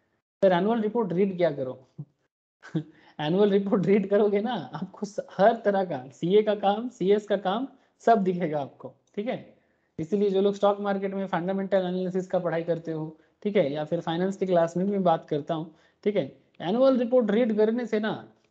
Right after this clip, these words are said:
आपको ये पूरा का पूरा companies act हो, accounts हो, हर चीज़ का इतना भर भर के आपको application देखने को मिलता है,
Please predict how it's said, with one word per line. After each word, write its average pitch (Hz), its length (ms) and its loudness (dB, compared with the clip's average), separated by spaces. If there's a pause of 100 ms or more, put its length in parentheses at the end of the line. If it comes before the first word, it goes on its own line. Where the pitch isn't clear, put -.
(100)
आपको 202 420 4
ये 190 140 2
पूरा 233 420 -2
का 208 100 -2
पूरा 170 220 -2
companies 165 500 0
act 180 300 0
हो, 226 400 0 (340)
accounts 220 480 0
हो, 208 420 0
हर 262 140 4
चीज़ 214 260 -6
का 175 220 -4 (100)
इतना 247 280 -4
भर 208 240 2
भर 190 220 2
के 208 120 -2
आपको 202 280 -2
application 196 560 -4
देखने 180 260 -2
को 180 80 0
मिलता 170 340 -2
है, 156 320 -8